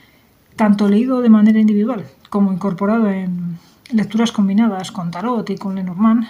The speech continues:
funciona a la perfección y da unos detalles que de otra manera no podríamos obtener.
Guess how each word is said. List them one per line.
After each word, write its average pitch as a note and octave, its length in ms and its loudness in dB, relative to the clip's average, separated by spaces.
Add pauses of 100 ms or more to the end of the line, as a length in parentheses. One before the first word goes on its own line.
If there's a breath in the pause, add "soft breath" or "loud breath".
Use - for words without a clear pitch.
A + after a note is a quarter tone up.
(200 loud breath)
funciona A3+ 520 2
a G3+ 40 -2
la F3 100 -10
perfección F#3 600 -4
y G#3+ 120 -4
da G3 400 -6 (220 loud breath)
unos A#3+ 180 4
detalles A#3+ 540 -2 (300 loud breath)
que G#3 100 -2
de F#3 60 -6
otra G3 140 -6
manera G3+ 240 0
no G#3+ 140 4
podríamos E3+ 520 -10
obtener. D#3+ 440 -16